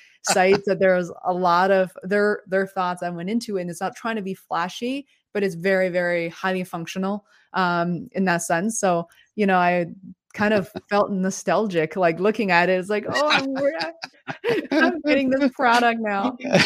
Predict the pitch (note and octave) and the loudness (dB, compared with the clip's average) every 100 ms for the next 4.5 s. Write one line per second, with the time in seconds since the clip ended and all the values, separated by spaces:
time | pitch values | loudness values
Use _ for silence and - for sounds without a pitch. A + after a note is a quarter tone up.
0 | - - D#3+ - - D#3+ - _ F3+ F#3 | 0 0 0 0 0 0 0 _ -2 -2
1 | E3+ E3+ - - - - C3 C#3 - A3 | -2 -6 -8 -8 -14 0 0 2 4 4
2 | G#3 E3 C#3 - D3 F#3 C3+ E3 E3 D3+ | 6 4 4 4 6 6 4 4 2 0
3 | E3+ D#3 E3+ - - - - - - B3 | 0 -2 -4 -6 -14 -10 -4 -4 0 4
4 | G4 C#4 B3 B3+ G#3+ | 6 6 4 0 -4